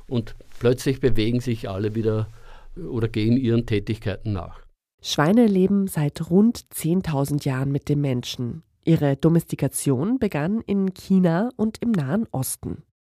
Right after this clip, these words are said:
Speaker 2: Ende des ersten Jahrtausends gelangte das Schwein dann auch nach Europa. Mit der Schweinezucht im großen Stil haben die Briten begonnen.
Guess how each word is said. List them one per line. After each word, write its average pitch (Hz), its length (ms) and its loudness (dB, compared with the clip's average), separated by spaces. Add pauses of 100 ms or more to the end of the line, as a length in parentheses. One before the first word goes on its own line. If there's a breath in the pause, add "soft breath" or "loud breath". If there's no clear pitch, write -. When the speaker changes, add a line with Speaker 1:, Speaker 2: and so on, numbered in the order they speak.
(120)
Speaker 2:
Ende 214 260 6
des 175 280 -2
ersten 156 400 0
Jahrtausends 147 760 0 (140)
gelangte 151 420 0
das 175 260 0
Schwein 131 320 -2
dann 135 220 -2
auch 131 380 -4
nach 143 320 -6
Europa. 143 640 0 (300)
Mit 156 220 0
der 131 160 -2
Schweinezucht 214 960 0
im 165 160 -2
großen 165 420 0
Stil 196 480 0 (320 loud breath)
haben 139 220 0
die 233 160 -2
Briten 170 580 0
begonnen. 101 540 -6